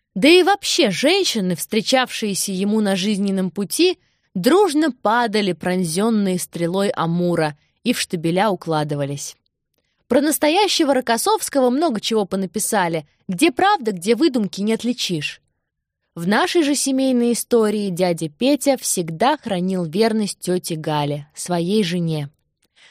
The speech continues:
Она его, конечно, тоже любит. У стариков ведь любовь — это не страсть и лапзание, и постоянное желание обнимашек. У них любовь — это забота друг о друге.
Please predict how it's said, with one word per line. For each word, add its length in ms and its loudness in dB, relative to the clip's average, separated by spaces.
Она 180 2
его, 200 4
конечно, 440 0
тоже 300 0
любит. 440 -4
У 120 4
стариков 560 2
ведь 220 0
любовь — 440 0
это 200 -2
не 120 2
страсть 540 -2
и 60 -2
лапзание, 680 -2
и 40 -4
постоянное 640 -2
желание 500 -2
обнимашек. 760 -4
У 60 -6
них 260 2
любовь — 460 0
это 160 -4
забота 560 0
друг 240 -6
о 80 -4
друге. 480 -6